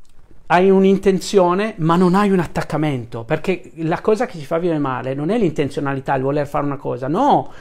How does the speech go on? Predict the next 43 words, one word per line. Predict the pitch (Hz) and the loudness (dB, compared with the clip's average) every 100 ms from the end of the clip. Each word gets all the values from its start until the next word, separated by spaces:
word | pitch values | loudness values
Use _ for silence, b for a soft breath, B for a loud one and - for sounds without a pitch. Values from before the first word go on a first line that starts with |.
| B B | B B
quello | 339 320 - | 4 4 4
ci | 202 | 0
fa | 165 | -2
vivere | 156 160 143 | 0 -2 0
bene, | 185 196 135 | 0 0 2
quello | 160 139 233 | 2 6 6
è, | 151 147 | 4 2
è, | 151 151 | 0 0
è, | - 156 | -2 -2
è | 160 | 0
la | 160 160 151 | 0 0 -2
passione, | - 160 - 190 185 - | -2 -4 -4 0 2 2
quello | 233 | 2
è | 226 | 2
il | |
carburante, | - 160 135 156 175 131 120 B B B | 2 -2 0 0 0 -2 -10 B B B
ma | 302 | 4
è | |
l'aspettativa | 285 - 208 202 160 269 302 175 | 4 2 -2 -2 -2 0 2 0
che | 143 | -2
ci | 156 | -4
rovina, | 135 131 123 120 117 - B B | -4 -4 -6 -12 -16 -16 B B
e | 240 | -2
già | 277 330 | 0 0
che | 339 | 0
ci | 180 | 2
rovina | 160 254 208 | 2 2 -2
perché | 143 156 | -4 -4
abbiamo | 165 151 | -4 -2
paura | 147 202 233 147 | 0 2 4 2
di | 135 | 0
farci | 143 147 | -6 -8
una | 139 | -12
figura | 135 127 | -10 -10
di | 123 | -6
M, | 185 214 190 | -4 -2 -4
di | 147 | -6
non | 135 127 127 | -6 -6 -4
vincere, | 165 196 175 143 | -2 -2 -4 -8
ok, | 127 143 127 - b b b b b b | -8 -8 -10 -12 b b b b b b
ma | 196 220 | 0 2
se | 254 | 2
noi | 262 311 320 277 | 2 4 2 0